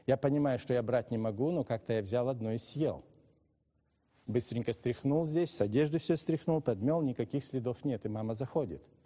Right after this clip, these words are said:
Она смотрит на тарелку и говорит: "Мне кажется, что я спекла десять. Я здесь вижу только девять. Ты не знаешь, куда исчезло одно. А я только один в доме". Разве она не знала?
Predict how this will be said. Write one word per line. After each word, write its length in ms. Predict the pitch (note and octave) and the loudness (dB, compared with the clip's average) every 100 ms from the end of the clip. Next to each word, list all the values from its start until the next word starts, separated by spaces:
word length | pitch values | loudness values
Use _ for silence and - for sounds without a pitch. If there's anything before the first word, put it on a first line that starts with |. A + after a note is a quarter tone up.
| _ _ _ - - | _ _ _ -20 0
Она 180 | F3+ F#3+ | 2 4
смотрит 380 | F3+ E3+ D3+ C3 | 4 2 2 0
на 100 | C#3+ | 0
тарелку 400 | D3 D#3 D3 D3 | 2 2 0 0
и 40 | |
говорит: 420 | C3 C#3 C3 G#2+ - - - - - _ | 2 2 2 -2 -10 -20 -20 -20 -20 _
"Мне 180 | C3+ E3 | 2 4
кажется, 420 | G3 E3+ F3+ F#3+ | 4 2 2 -2
что 160 | - D#3 | 0 2
я 160 | D3 | 2
спекла 400 | C3 - - E3 | 0 -4 0 0
десять. 800 | C#3 C3+ F3+ - F#2 - - - - - - | 0 0 0 -2 -8 -8 -16 -20 -20 -18 0
Я 120 | B2+ | 0
здесь 260 | A#2 C3 C#3+ | 2 0 0
вижу 220 | C#3 C3+ | 0 0
только 360 | D3 C3 - | 0 0 -2
девять. 800 | C#3+ A#2+ D3+ C#3 E2 C2+ - - - _ _ | -2 0 0 0 -2 -10 -16 -20 -20 _ _
Ты 100 | B2+ | 0
не 120 | C3 | 0
знаешь, 320 | G#2 C3 B2+ | 0 -2 -2
куда 240 | - C#3 C#3 | -2 0 0
исчезло 480 | - E3 C3+ C#3+ | -2 -2 0 0
одно. 340 | C#3+ A#2+ F2+ C2 - _ _ _ _ _ | 0 -2 -6 -8 -20 _ _ _ _ _
А 100 | C#3 | 0
я 60 | C#3+ | 2
только 260 | C3 A2+ | 0 0
один 240 | C3 A#2+ A#2+ | 0 0 -2
в 80 | |
доме". 320 | G2+ G2+ D#2+ - - _ _ _ _ _ _ _ _ _ _ _ _ _ _ _ _ | -2 -4 -6 -12 -20 _ _ _ _ _ _ _ _ _ _ _ _ _ _ _ _
Разве 320 | - G#3+ D#3+ D3+ | 2 4 4 2
она 140 | C#3+ | 2
не 120 | C3+ | 0
знала? 540 | A#2+ A#2 C#3 C3 D3+ | -2 -2 0 0 -2